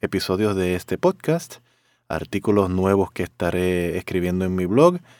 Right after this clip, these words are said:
y otras cosas en las que estoy trabajando, y que sigamos en contacto. Puedes escribir aquí, opinar en esta misma página donde se encuentra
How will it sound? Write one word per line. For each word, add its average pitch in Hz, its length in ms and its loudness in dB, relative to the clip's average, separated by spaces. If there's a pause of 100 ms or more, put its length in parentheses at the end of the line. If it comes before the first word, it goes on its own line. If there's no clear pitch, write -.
(200)
y 87 140 -4
otras 82 240 -4
cosas 90 340 -4
en 85 100 -6
las 82 100 -6
que - 100 -8
estoy 85 200 -4
trabajando, 135 680 0 (520)
y - 60 -10
que 104 100 -2
sigamos 104 380 2
en 190 80 0
contacto. 110 640 -4 (160)
Puedes 90 240 -2
escribir 87 440 -4
aquí, 165 340 0
opinar 95 440 -2
en 98 140 0
esta 90 560 -4
misma 92 320 -2
página 92 340 -4
donde 92 280 -6
se - 100 -10
encuentra 90 640 -6